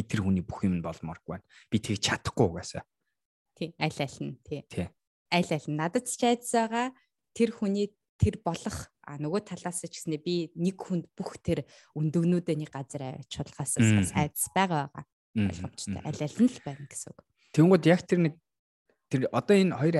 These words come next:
Speaker 1: айдсыг чинь ингээд биелэе гэж бодъё. За, энэ айц чи хард ингээд энэ айц биелчих юм бол нэг юм болно гэд айгаад байгаа штэ. Нэг, нэг нөхцлөөс зүгтаад байгаа штэ, тэ.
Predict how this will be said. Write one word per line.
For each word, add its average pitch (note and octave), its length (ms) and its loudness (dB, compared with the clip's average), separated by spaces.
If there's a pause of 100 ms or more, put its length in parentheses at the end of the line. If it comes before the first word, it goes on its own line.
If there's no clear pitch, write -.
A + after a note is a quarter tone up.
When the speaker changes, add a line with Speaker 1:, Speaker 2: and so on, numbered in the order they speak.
Speaker 1:
айдсыг - 320 -4
чинь G#2 240 -4
ингээд G2 200 0 (520)
биелэе C#3+ 440 8 (100)
гэж - 100 -14
бодъё. E2 300 -12
За, E2 100 -12
энэ F#2+ 240 -4
айц - 240 -2
чи - 140 -8
хард F2+ 180 -8
ингээд E2+ 240 -8
энэ E3 300 8
айц - 260 2
биелчих - 480 2
юм B2+ 140 2
бол A2 100 -2
нэг A2 140 2
юм A#2+ 240 6
болно G2 240 -2
гэд F2+ 160 -6
айгаад F#2+ 260 -2
байгаа G2 160 -8
штэ. - 220 -10
Нэг, G2+ 240 -2
нэг G2+ 240 0
нөхцлөөс - 560 4
зүгтаад - 400 -2
байгаа F2+ 180 -6
штэ, - 240 -14
тэ. - 220 -6